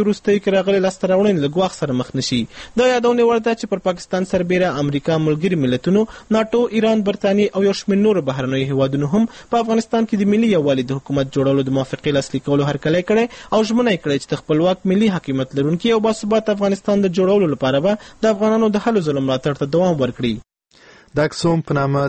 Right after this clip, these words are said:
Speaker 2: د مدني ټولنې شبکې له راتلونکي حکومت نه وغوښتل چې په هیواد کې د سولې د ټینګښت لپاره جدي هڅې وکړي. دا غوښتنه په کابل کې د سولې نړیواله ورځې د لمانځنې په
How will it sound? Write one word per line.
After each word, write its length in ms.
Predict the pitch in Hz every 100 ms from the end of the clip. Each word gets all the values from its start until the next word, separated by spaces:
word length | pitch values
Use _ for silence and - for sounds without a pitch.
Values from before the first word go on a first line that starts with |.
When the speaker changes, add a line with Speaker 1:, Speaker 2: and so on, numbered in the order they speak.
| 127
Speaker 2:
د 140 | 131
مدني 320 | 123 123 127
ټولنې 360 | - 120 123 120 -
شبکې 520 | 113 113 - 120 117
له 100 | 113
راتلونکي 520 | 110 - 120 - 113 101
حکومت 380 | - 117 143 -
نه 60 | 147
وغوښتل 380 | 139 135 - 135
چې 180 | - 131
په 120 | 127
هیواد 240 | 120 127 131
کې 60 | - 120
د 100 | 110
سولې 200 | 127 123
د 80 | 117 -
ټینګښت 360 | 120 123 151 -
لپاره 300 | 117 117 117 117 123 113
جدي 300 | 98 107 110 104
هڅې 260 | 98 - 107 98
وکړي. 280 | 95 110 120 - - - - 139
دا 60 | 160
غوښتنه 340 | 160 156 151 147
په 40 | 139
کابل 220 | 135 143 131
کې 80 | 143
د 40 | 131 -
سولې 200 | 143 135 127
نړیواله 320 | 120 120 123
ورځې 300 | 120 120 123 120 110
د 40 | 107
لمانځنې 460 | 107 107 101 110 107
په 80 | -